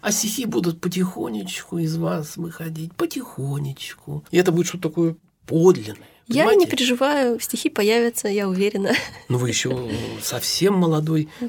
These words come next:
Speaker 1: поэт. Какие-то тридцать лет.
Speaker 2: <laughs> Младенчик.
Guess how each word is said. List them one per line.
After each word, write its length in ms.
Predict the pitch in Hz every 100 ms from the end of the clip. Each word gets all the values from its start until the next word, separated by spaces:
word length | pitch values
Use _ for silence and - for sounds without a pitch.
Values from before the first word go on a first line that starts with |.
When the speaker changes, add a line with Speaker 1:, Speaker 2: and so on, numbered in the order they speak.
| -
Speaker 1:
поэт. 460 | 143 110 92 - - 269 - - 240 - -
Какие-то 360 | 131 - 151
тридцать 440 | 143 156 131 - 143
лет. 240 | 131 339 - - - 427
Speaker 2:
<laughs> 360 | - - 277
Младенчик. 760 | - 220 214 196 202 - -